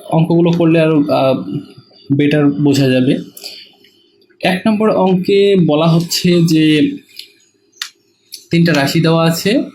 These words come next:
তিনটা রাশি দেওয়া আছে এ স্কয়ার বিসি এবং এ বি স্কয়ার সি এবং শেষ রাশি হচ্ছে এ বি সি স্কয়ার। তো আমি রাশি তিনটাকে একটু লিখে ফেলতেছি। এ স্কয়ার বিসি,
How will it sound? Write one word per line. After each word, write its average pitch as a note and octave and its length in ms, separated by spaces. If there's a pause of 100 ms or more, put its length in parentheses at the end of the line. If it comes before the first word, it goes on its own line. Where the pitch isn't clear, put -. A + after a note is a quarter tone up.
(3000)
তিনটা E3 260
রাশি E3+ 260
দেওয়া F3 180
আছে F#3 180
এ E3 400
স্কয়ার F3+ 520
বিসি F3+ 580
এবং D3 420 (120)
এ F3 240
বি E3+ 220
স্কয়ার E3+ 300
সি A3+ 320 (160)
এবং C#3+ 280
শেষ - 380
রাশি E3+ 200
হচ্ছে E3+ 260
এ F3 260
বি F#3+ 280
সি D3 260
স্কয়ার। - 320 (520)
তো G3+ 60
আমি G3+ 100
রাশি F3+ 240
তিনটাকে F#3 280
একটু F#3 180
লিখে E3 240
ফেলতেছি। E3+ 680 (420)
এ G#3 240
স্কয়ার F#3+ 800
বিসি, D#3+ 760